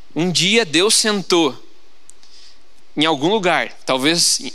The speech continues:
numa pedra, <laughs> e sobre uma mesa, ele começou a escrever cada dia da sua vida.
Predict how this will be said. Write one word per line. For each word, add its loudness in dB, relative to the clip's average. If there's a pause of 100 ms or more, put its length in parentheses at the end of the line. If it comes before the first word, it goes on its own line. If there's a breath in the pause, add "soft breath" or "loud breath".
(260)
numa 2
pedra, 2 (280)
<laughs> -8
e 2
sobre 2
uma 4
mesa, 2 (460 loud breath)
ele 2
começou 2
a 4
escrever 0
cada 0
dia 0
da -2
sua 0
vida. -8